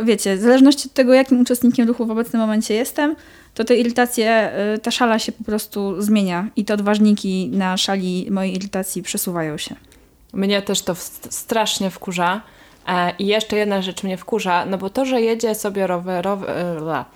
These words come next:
Speaker 2: to, że jedzie sobie rower, rowerzysta, rowerzystka chodnikiem, no to jakby okej. Ja też czasem to robię, bo są takie miejsca, gdzie nawet jeżeli w-,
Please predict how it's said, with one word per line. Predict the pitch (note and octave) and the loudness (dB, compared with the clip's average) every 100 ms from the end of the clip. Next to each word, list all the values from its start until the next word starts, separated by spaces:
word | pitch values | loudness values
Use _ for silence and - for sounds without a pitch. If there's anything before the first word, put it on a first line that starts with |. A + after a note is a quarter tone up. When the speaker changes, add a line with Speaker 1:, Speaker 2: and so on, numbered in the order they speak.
| _ - | _ -4
Speaker 2:
to, | B3+ | -2
że | C4 | 0
jedzie | A3+ A#3 | 0 0
sobie | A3 G3 | -2 -2
rower, | F#3+ F#3 F#3+ F#3 F#3+ - _ _ | 0 0 0 -2 -4 -10 _ _
rowerzysta, | E3+ E3 E3 E3 E3+ F#3 E3+ D#3+ | -12 -8 -6 -6 -6 -4 -4 -6
rowerzystka | C#3+ C#3+ D3+ D#3 - E3+ D#3+ | -10 -10 -10 -10 -8 -6 -6
chodnikiem, | E3+ G3+ F3+ F3 F#3 G#3 A3+ _ - _ _ - | -6 -4 -4 -2 -2 -2 -4 _ -20 _ _ -10
no | F4+ | -2
to | D#4+ | 0
jakby | C#4+ C4 | 2 0
okej. | A#3 G3+ A3+ - | 0 -2 -4 -2
Ja | B3 | 0
też | B3+ B3 | 0 0
czasem | G#3 G3 G3 | -2 -4 -6
to | F#3 | -2
robię, | F#3 G3 F#3+ | -2 0 -2
bo | F3 F3+ F#3 | 0 0 0
są | G#3 G#3 | -2 -6
takie | G3 F3+ | -4 -4
miejsca, | F3 F#3 F#3 G3+ | -2 -4 -4 -4
gdzie | F#3 F3+ | -2 -2
nawet | F3+ F3+ | -2 -2
jeżeli | F#3 F3 E3+ | -2 -2 -2
w-, | F3 | -4